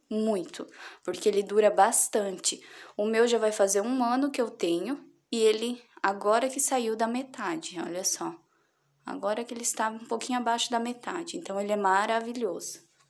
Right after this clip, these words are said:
Aí eu coloco, meninas, um assim,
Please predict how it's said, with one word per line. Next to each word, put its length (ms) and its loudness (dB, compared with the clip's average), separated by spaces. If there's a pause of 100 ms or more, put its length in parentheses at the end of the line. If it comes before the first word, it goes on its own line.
(1500)
Aí 220 -4
eu 100 -4
coloco, 400 -2
meninas, 560 -8 (320)
um 340 0
assim, 880 -4